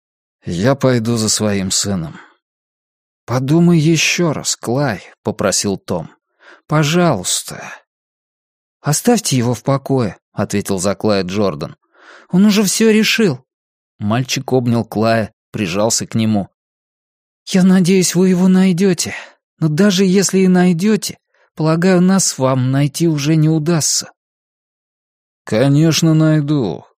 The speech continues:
Клай поцеловал Джордана в щеку и отступил на шаг. "Я похищу телепата и использую его как компас. Может, самого Парватова". Он повернулся к Тому и протянул руку. Руку Том проигнорировал,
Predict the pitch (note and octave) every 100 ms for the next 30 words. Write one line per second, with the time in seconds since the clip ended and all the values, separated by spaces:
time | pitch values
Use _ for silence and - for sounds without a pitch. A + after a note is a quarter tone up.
0 | - - A#2+ A2+ - A2 A#2 A#2+ A#2+ A2+
1 | A2+ A#2+ G2+ A2 G#2 - C3+ C#3 A2+ G#2
2 | - - G#2+ B2 A#2+ A2+ G#2+ - D#2+ -
3 | - _ _ - D#2+ A2+ F#3 - E3 C3
4 | - F#3+ - B2 - A#2+ G#2+ - G#2+ C#3+
5 | - C#3+ C3 _ E3 D#3 A#2+ A#2 A2 A#2
6 | D3 D#3 F3 F3 E3+ - G3+ - - -
7 | _ - C3+ D#3 F3 - G#3 G#3+ D3+ C#3+
8 | G3 F#3+ G#2+ G2 B2+ A#2+ - _ _ _
9 | _ - G2+ G2 G#2 G#2 G#2 F#2+ - -
10 | - A#2+ B2+ A2+ - _ - B2 A#2+ A2
11 | - G#2 G#2 G2 F#2 - - - _ _
12 | _ _ _ _ _ _ _ G3+ F3+ F3+
13 | D#3+ E3 D3+ D#3+ D3+ C#3+ C#3+ C#3 D3+ A2
14 | D2+